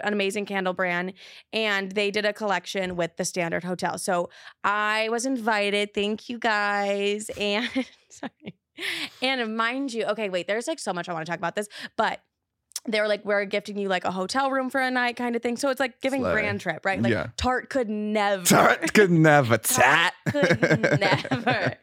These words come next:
Speaker 1: Anyways, no, I li-, this is, like, clipped when I'm on, like, a brand trip with Tarte, and they're like, "Livy, remember this?" No.
Speaker 2: <laughs>
Speaker 1: Um, but
Speaker 2: We love you, Tarte.
Speaker 1: we love you
Speaker 2: <laughs>
Speaker 1: too much. Not that much. I really don't give a fuck. Anyways,
Speaker 2: <laughs>
Speaker 1: but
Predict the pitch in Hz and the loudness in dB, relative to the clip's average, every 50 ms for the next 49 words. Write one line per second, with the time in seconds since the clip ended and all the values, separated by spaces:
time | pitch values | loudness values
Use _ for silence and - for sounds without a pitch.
0 | - - - 254 277 277 - - - 233 240 240 240 220 208 185 180 185 - - | -2 0 0 0 -2 -6 -10 -8 -4 -2 -2 -2 -2 -2 -2 -2 -2 -4 -6 -10
1 | - 226 220 220 208 196 196 190 190 196 190 175 196 185 202 196 208 202 196 - | -10 -6 -2 0 0 0 0 -2 -2 -4 -4 -4 -4 -4 -4 -2 -4 -4 -4 -6
2 | - - 160 156 - - 180 175 165 165 165 160 156 156 160 160 190 - 160 151 | -4 -4 -4 -4 -4 -4 -6 -4 -2 -2 -2 -2 -2 -4 -6 -6 -6 -6 -6 -6
3 | 156 156 - 160 165 165 - 170 160 160 175 185 180 180 175 175 - 185 190 180 | -6 -6 -8 -10 -10 -10 -6 -6 -6 -6 -6 -8 -8 -8 -8 -8 -8 -8 -8 -6
4 | 180 175 175 175 175 180 180 170 165 165 175 196 - - 139 104 - 113 117 160 | -6 -6 -4 -4 -4 -4 -2 -2 -2 -4 -4 -2 -2 0 0 0 0 0 2 2
5 | 156 147 - - 139 120 - 226 226 214 175 117 - - 196 - - - 220 196 | 2 2 2 2 2 2 2 2 0 0 -2 -4 -8 -12 -16 -18 -20 -18 -10 -4
6 | 190 254 240 220 190 127 127 127 127 127 117 120 123 113 - 117 113 113 113 113 | -2 0 0 0 0 0 2 4 4 4 4 2 0 0 2 2 4 4 4 4
7 | 113 - - 127 - - 220 220 - - 151 - - 151 156 220 220 151 160 - | 4 2 2 2 2 2 0 2 2 2 2 2 2 2 2 2 2 2 2 2
8 | - - 151 269 285 277 254 254 233 214 196 202 233 269 294 285 262 - - - | 2 0 0 2 0 0 0 0 0 0 2 2 0 0 -2 -6 -10 -16 -20 -20
9 | - - - - - 294 427 640 - 247 214 208 196 185 185 - - 254 262 240 | -20 -20 -20 -14 -8 -6 -6 -4 -2 -2 -2 0 -2 -4 -4 -2 -4 -2 -2 -2
10 | 220 202 185 180 175 175 170 185 180 - 196 202 - - 226 240 214 185 - 220 | -2 0 -2 -2 -4 -4 -6 -4 -4 -2 -4 -4 -2 -2 -2 -2 -2 -2 -4 -2
11 | - - - - - - - - - - - 254 247 226 202 - | -2 0 0 0 -2 -6 -6 -8 -6 -2 -2 0 0 0 -2 -4